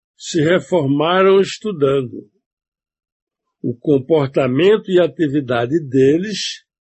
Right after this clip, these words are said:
se tornam muito bons. Agora,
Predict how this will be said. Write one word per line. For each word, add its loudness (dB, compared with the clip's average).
se -8
tornam 0
muito -2
bons. -4
Agora, 0